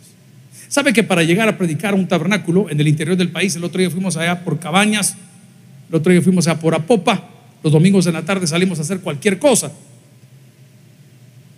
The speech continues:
Y para llegar acá se toman dos o tres buses.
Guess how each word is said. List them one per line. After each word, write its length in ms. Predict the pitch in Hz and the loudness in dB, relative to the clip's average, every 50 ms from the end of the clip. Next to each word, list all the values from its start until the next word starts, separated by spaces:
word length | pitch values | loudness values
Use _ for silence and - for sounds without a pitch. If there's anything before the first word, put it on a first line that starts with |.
| _ - - - | _ -20 -8 -4
Y 60 | 180 | -2
para 200 | - - 151 139 | 0 2 2 2
llegar 220 | 131 131 147 170 175 | 2 2 0 0 0
acá 220 | 165 156 175 165 | -2 -2 -2 -4
se 100 | 156 165 | -4 -2
toman 300 | 147 185 175 165 151 139 | -2 -2 0 0 0 0
dos 220 | 135 170 175 - | 0 0 0 0
o 80 | 160 147 | -2 -4
tres 160 | 165 160 151 | -4 -6 -6
buses. 420 | 139 151 165 - - 127 - - | -6 -6 -8 -10 -12 -14 -16 -18